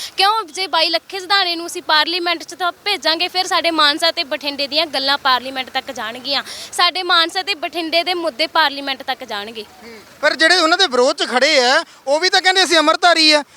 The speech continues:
Speaker 2: ਅਸੀਂ ਕਿਰਪਾਨਾਂ ਪਾਈਆਂ, ਸਾਡੇ ਸਿਰ ਤੇ ਦਸਤਾਰਾਂ, ਅਸੀਂ ਬੜੇ ਪੁਰਾਣੇ ਪੰਥਕ ਆ।" ਫਿਰ ਤੁਹਾਨੂੰ ਉਹ ਕਹਿੰਦੇ, "ਨਵੇਂ ਛੇ ਮਹੀਨੇ ਦੇ ਬਣੇ ਹੋਏ ਪੰਥਕ, ਇਹਨਾਂ ਨੂੰ ਤੁਸੀਂ ਪੰਥਕ ਬਣਾਤਾ, ਸਾਡੀਆਂ ਕੁਰਬਾਨੀਆਂ ਨੂੰ ਭੁੱਲ ਗਏ।"
Speaker 1: ਨਕਲੀ ਸਿੱਖ ਨੇ, ਨਕਲੀ ਸਿੱਖ ਨੇ ਉਹ,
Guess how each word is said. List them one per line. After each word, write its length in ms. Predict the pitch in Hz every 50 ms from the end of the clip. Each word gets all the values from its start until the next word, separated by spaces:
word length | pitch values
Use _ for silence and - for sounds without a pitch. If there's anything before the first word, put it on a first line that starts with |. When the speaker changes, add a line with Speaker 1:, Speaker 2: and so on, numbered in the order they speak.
| - -
Speaker 2:
ਅਸੀਂ 140 | 254 240 302
ਕਿਰਪਾਨਾਂ 560 | - 277 269 220 214 269 262 262 262 277 294
ਪਾਈਆਂ, 320 | 262 277 262 262 277 285 269
ਸਾਡੇ 200 | 277 277 277 277
ਸਿਰ 160 | 240 269 262
ਤੇ 180 | 254 - 285 277
ਦਸਤਾਰਾਂ, 580 | 220 254 - - - 254 254 262 285 285 285
ਅਸੀਂ 140 | 247 277 294
ਬੜੇ 200 | 233 247 247 285
ਪੁਰਾਣੇ 320 | - 285 269 262 262 285
ਪੰਥਕ 420 | 277 254 277 269 - - 285 262 254
ਆ।" 80 | 277
ਫਿਰ 360 | 277 - - - _ _ - 285
ਤੁਹਾਨੂੰ 500 | - 339 330 294 277 302 311 320 302 - - -
ਉਹ 80 | 247 269
ਕਹਿੰਦੇ, 200 | 254 311 339 359 349 339
"ਨਵੇਂ 340 | 302 277 277 269 277 285 285
ਛੇ 220 | - 269 277 294
ਮਹੀਨੇ 220 | 311 339 320 294 294
ਦੇ 100 | 285 294 - _
ਬਣੇ 240 | 240 196 254 262 269
ਹੋਏ 120 | 262 269 269
ਪੰਥਕ, 480 | - 269 254 - - 262 247 262 262 - - - - - _
ਇਹਨਾਂ 180 | 240 254 285 302
ਨੂੰ 80 | 302
ਤੁਸੀਂ 180 | 285 233 262 269
ਪੰਥਕ 300 | 214 240 233 - 262 247
ਬਣਾਤਾ, 480 | 240 262 262 262 269 - 294 294 285 233 - _ _ _
ਸਾਡੀਆਂ 340 | - - 254 247 240 277 247
ਕੁਰਬਾਨੀਆਂ 360 | 254 247 220 233 233 220 226
ਨੂੰ 100 | 233 233
ਭੁੱਲ 180 | 247 262 247 226
ਗਏ।" 160 | 214 214 208 _ _ -
Speaker 1:
ਨਕਲੀ 360 | 302 302 302 302 302 285 277
ਸਿੱਖ 280 | 277 294 269 - - 262
ਨੇ, 140 | 233 220 196 - - _ _ _ _ _ - -
ਨਕਲੀ 300 | 277 285 277 285 277 269
ਸਿੱਖ 260 | 262 285 262 - -
ਨੇ 160 | 269 240 233 226
ਉਹ, 100 | 226